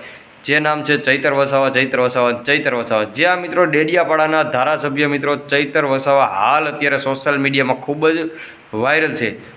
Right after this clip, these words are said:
હવે મિત્રો, એને છોડાવવા માટે લોકો અત્યારે નૈતે નવીન તરકીબો કરે છે, નૈતે નવીન, અ, જામીન અરજી કરવાના, અ, જામીન અરજી કરે છે કે અમને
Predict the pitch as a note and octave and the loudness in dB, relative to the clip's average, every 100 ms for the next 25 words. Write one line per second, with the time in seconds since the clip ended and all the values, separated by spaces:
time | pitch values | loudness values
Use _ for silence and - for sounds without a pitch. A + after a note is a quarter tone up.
0 | - C3 F#3 G#3 G#3 G3 D#3+ F#3+ G3+ F3 | -4 0 0 2 0 2 0 0 0 2
1 | F#3 F#3 F#3 F3+ F#3 E3 C3+ D3+ E3+ F3 | 4 6 4 0 0 -2 0 0 4 4
2 | E3 E3 E3 C#3 C3+ D#3+ E3+ D#3+ E3 C#3 | 4 2 2 2 -2 0 0 0 0 -2
3 | D3+ D3+ D#3+ D3 D3 D3 D3 C#3 A#2+ C3 | -2 0 0 2 2 0 0 -2 0 0
4 | D#3 D#3 D3 D#3 D3+ B2 A#2+ B2+ B2+ A#2 | 0 0 2 2 0 0 0 0 0 -2
5 | A#2 B2+ C#3 E3 D3 C#3+ C#3 D3+ C#3+ C#3+ | -4 -2 0 0 0 -2 0 0 0 0
6 | D3 D3 C3 B2 B2 A#2+ A#2+ - - - | 0 0 -2 0 2 2 -2 -12 -20 -20
7 | - - - B2 C#3+ E3+ D#3 C#3+ D3+ C#3+ | -20 -20 -10 -4 -2 0 -2 0 -2 0
8 | D3+ D3+ D3+ D3 D#3 D3 D3 D3+ - - | 0 0 0 0 2 2 0 -2 -14 -10
9 | - C#3 C#3 D3+ | 0 0 2 2